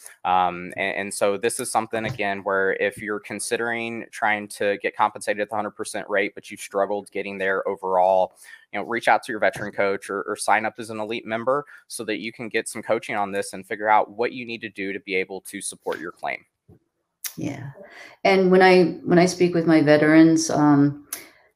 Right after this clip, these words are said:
Speaker 2: you know, I think that our identity is so connected to our career and our work, right? And as veterans, um, who took pride, um, you know, in their strength and their, um, capability, and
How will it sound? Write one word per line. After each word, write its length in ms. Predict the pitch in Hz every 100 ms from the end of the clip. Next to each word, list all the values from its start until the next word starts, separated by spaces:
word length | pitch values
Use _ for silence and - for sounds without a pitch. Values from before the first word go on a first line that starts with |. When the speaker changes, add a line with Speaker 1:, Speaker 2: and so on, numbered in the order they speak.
| -
Speaker 2:
you 80 | 165
know, 120 | 151
I 120 | 151
think 300 | 151 156 147
that 480 | 147 147 139 - -
our 140 | 151 151
identity 640 | 160 147 156 151 147 143
is 180 | 135 135
so 240 | - 156
connected 640 | 151 156 147 135 - 131 123
to 160 | - 139
our 120 | 131
career 480 | - 147 143 135 135
and 100 | 127
our 160 | 131
work, 380 | 139 135 123 -
right? 420 | 147 143 147 - _ _ _ _ -
And 320 | 143 139 139
as 220 | 139 135
veterans, 840 | 143 151 151 143 139 135 139 139 139
um, 540 | 135 139 135 135 135 - - - - _ _
who 580 | - 160 147 143 139 135 -
took 300 | 170 165 -
pride, 760 | 185 160 156 139 131 135 147
um, 520 | 147 139 139 139 135 - _ -
you 80 | 139
know, 140 | 139
in 100 | 139
their 100 | 135
strength 600 | 135 - 151 147 143 143
and 260 | 135 131 131
their, 320 | 135 135 131
um, 480 | 131 127 127 135 - _ _
capability, 1080 | 151 139 135 143 151 151 143 143 139 139 143
and 520 | 139 139 135 135 139